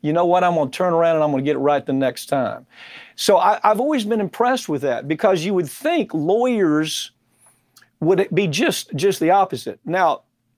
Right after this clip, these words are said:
I guess if I were to really analyze it and I were to break it down, you'd find trial lawyers, people who are in trial all the time, obviously they can't be afraid of rejection.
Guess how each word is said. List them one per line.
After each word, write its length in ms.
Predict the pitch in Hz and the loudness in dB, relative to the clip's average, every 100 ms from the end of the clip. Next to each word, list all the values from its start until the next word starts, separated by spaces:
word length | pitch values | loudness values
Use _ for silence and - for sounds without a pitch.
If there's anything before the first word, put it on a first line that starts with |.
| _ _ _ - | _ _ _ -2
I 100 | 170 | 0
guess 240 | 196 220 | 2 0
if 140 | - - | -2 2
I 240 | 180 196 | 2 4
were 240 | 185 185 | 4 2
to 360 | 165 160 135 120 - | 0 -2 -2 -2 -6
really 380 | 139 214 214 156 | 0 2 2 2
analyze 420 | 131 123 117 117 | 2 0 -2 -4
it 160 | 143 - _ _ _ 160 | -6 -8 _ _ _ 0
and 100 | 160 | 2
I 80 | 165 | 2
were 80 | |
to 60 | 147 | 2
break 320 | 131 185 180 | 2 2 2
it 100 | 143 | 0
down, 240 | 165 180 160 | 2 0 0
you'd 180 | 160 | -4
find 320 | - 196 160 127 | 0 0 0 -2
trial 500 | - 202 226 180 135 | 0 2 4 2 0
lawyers, 340 | 117 107 120 | -2 -4 -6
people 320 | - 202 165 | -4 -2 -2
who 60 | 165 | 0
are 60 | |
in 80 | 139 | -2
trial 340 | 127 196 196 160 | 0 2 4 4
all 140 | 135 | 2
the 80 | 117 | -2
time, 380 | - 131 117 123 - _ _ | -4 -2 -4 -8 -20 _ _
obviously 380 | 196 170 165 147 | -2 0 -2 0
they 140 | 190 | 0
can't 240 | 185 175 143 | 0 -2 -2
be 80 | |
afraid 240 | 131 143 135 | -2 0 0
of 80 | 123 | 0
rejection. 500 | 120 156 156 - | 0 0 0 -4